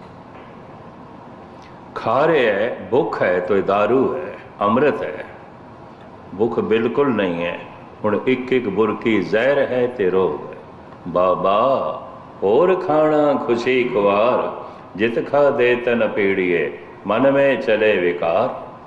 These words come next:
ਇਹ ਖਾਧਾ ਹੋਇਆ ਜੋ ਭੁੱਖ ਨਹੀਂ ਹੈ, ਤਨ ਨੂੰ ਤੇ ਪੀੜਤ ਕਰੇਗਾ, ਕਿਉਂਕਿ ਅਦਕ ਸ਼ਕਤੀ ਬਣਾਏਗਾ ਤਾਂ ਮਨ ਵਿਕਾਰੀ ਹੋਵੇਗਾ,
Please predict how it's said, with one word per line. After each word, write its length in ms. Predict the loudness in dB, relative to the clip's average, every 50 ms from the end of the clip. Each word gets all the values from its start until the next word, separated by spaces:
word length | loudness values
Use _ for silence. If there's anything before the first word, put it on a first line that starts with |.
| -20 -20 -20 -20 -20 -20 -20 -20 -20 -20 -20 -20 -20 -20 -20 -20 -20 -20 -20 -20 -20 -20 -20 -20 -20 -20 -4 0 2
ਇਹ 200 | 4 4 4 2
ਖਾਧਾ 540 | 0 0 2 2 2 2 2 2 2 4
ਹੋਇਆ 280 | 4 4 4 4 2 2
ਜੋ 240 | 2 0 0 0 2 2
ਭੁੱਖ 240 | 0 0 2 0
ਨਹੀਂ 360 | 0 0 0 0 0 0 0 0
ਹੈ, 300 | 0 -2 -2 -4 -8 -14 -18 -20 -20 -20 -20 -20 -20 -20 -20 -20 -20 -20 -20 -6 -2
ਤਨ 140 | 0 0 2
ਨੂੰ 320 | 2 2 2 2 2 2
ਤੇ 140 | 2 0 0
ਪੀੜਤ 480 | 0 0 0 0 2 2 2 2 0 0
ਕਰੇਗਾ, 480 | -2 0 0 2 2 0 0 -2 -6 -8 -12 -14 -16 -18 -20 -20 -20 -20 -20 -20 -20 -20 -20 -20 -20 -20 -20 -20 -20 -20 -20 -20 -20 -20 -20 -20 -20 -20 -20 -10
ਕਿਉਂਕਿ 440 | -8 -6 -6 -4 0 2 2 2 2 2 2
ਅਦਕ 240 | 2 2 2 2
ਸ਼ਕਤੀ 480 | 0 -2 -2 -2 -2 -4 -2 -2 -2 0
ਬਣਾਏਗਾ 840 | 0 2 2 2 2 2 2 2 2 2 2 2 0 -2 -4 -8 -12 -14 -16 -16 -18 -10 -6 -4
ਤਾਂ 80 | -4
ਮਨ 340 | -2 0 0 0 2 2 2
ਵਿਕਾਰੀ 520 | 2 2 0 0 2 2 2 2 2 0
ਹੋਵੇਗਾ, 500 | 0 -2 -4 -6 -8 -10 -14 -14 -16 -16